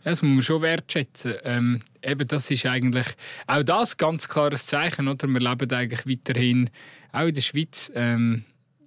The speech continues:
äh, ja, unser Fußball lebt davon, von der Stad-, von den Leuten, die ins Stadion gehen. Das darf man irgendwie nie,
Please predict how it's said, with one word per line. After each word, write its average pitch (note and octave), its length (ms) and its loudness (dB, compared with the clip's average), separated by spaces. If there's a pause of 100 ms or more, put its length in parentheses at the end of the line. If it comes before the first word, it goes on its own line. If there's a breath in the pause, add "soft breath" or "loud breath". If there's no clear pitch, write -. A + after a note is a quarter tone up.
(160)
äh, A2 400 -6 (400)
ja, A#2+ 200 -4 (240)
unser A#2 240 0
Fußball C3 360 0
lebt - 500 -4 (160)
davon, B2+ 380 0
von A2+ 160 -10
der A#2 100 -4
Stad-, B2 360 -2
von - 120 -12
den A#2+ 100 0
Leuten, B2+ 180 2
die A#2+ 40 -6
ins A#2 80 -4
Stadion B2+ 460 0
gehen. A#2+ 240 -2 (460 loud breath)
Das - 140 -20
darf - 160 -12
man A#2 140 0
irgendwie A2 300 0
nie, A#2+ 260 2